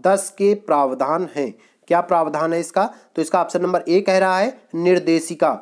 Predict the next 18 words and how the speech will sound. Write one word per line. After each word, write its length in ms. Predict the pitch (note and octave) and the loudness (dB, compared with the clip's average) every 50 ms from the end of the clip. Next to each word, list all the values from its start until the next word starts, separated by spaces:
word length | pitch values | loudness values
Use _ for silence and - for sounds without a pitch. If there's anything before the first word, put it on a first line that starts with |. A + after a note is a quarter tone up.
| - _ _ - | -10 _ _ -4
ये 120 | C#3 D3+ D3 | -2 0 2
राइट 280 | C#3+ D3+ E3 F#3+ F#3+ G3 | 2 2 2 2 2 2
आंसर 280 | F#3+ F#3+ F#3+ G3 F#3 | 0 2 0 0 0
होगा। 240 | F3+ F3+ F#3 G#3 B3+ - - _ _ _ _ - | 2 2 0 0 -2 -4 -10 _ _ _ _ -2
थर्टी 300 | D3+ D3 D#3 D#3+ G#3 G#3 | 0 0 0 0 -2 -2
फ़ोर 260 | G3+ - G3 G3 G3 | 0 2 2 2 2
का 160 | G3+ A3 A3 | 2 0 2
ऑप्शन 320 | F#3+ D#3+ D3 - - C#3 C#3+ | 2 0 -2 -4 -8 -6 -2
नंबर 260 | C#3 D3 D#3 D3 - - | 0 0 0 0 0 0
ए 180 | D#3 D3 A#2 G2+ - _ _ _ _ D3 | 0 0 0 -2 -8 _ _ _ _ -6
निर्देशिका। 720 | D#3+ E3+ E3 D#3 C3+ D3 D3 C3+ - - C#3 - A#2+ G2+ - _ _ _ _ _ _ _ _ _ _ _ _ _ _ _ _ _ - | -2 -2 -2 0 0 0 -2 -2 -2 -8 -8 -8 -8 -8 -8 _ _ _ _ _ _ _ _ _ _ _ _ _ _ _ _ _ -8
नेक्स्ट 360 | C#3 F3 G3+ A#3 A3+ - A#3 | -2 0 0 0 0 0 0
है 60 | A3 | 0
आपका 280 | G#3 G3 G3+ - G#3+ G#3 | 0 0 0 -2 -4 -2
क्वेश्चन 320 | G#3 G#3 F3+ - - F3 E3 | 0 -2 -4 -2 -2 -2 -2
नंबर 220 | D#3 E3 E3 D#3+ | 0 0 -2 -2
थर्टी 320 | - D#3+ D3 D3 D#3 F3 | 0 -2 -2 -2 -2 -6
फ़ाइव। 340 | - - G3+ F#3+ D#3+ C3 C3 | -4 -2 0 0 0 0 -2